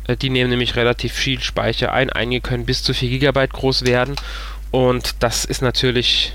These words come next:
eine ganze Menge an Daten bei einer acht Gigabyte Speicherkarte. Die zweiunddreißig Gigabyte Speicherkarte,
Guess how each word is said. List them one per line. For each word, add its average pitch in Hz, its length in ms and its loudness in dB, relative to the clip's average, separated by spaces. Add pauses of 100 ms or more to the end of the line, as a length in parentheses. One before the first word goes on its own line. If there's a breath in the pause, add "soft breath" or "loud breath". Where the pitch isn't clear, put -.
(120)
eine 127 80 -2
ganze 120 320 0
Menge 113 240 2
an 110 100 0
Daten 120 320 0
bei 110 60 0
einer 107 140 0
acht - 180 -4
Gigabyte 110 320 0
Speicherkarte. 101 600 -4
Die 101 120 -10
zweiunddreißig 147 520 0
Gigabyte 147 300 2
Speicherkarte, 131 720 -2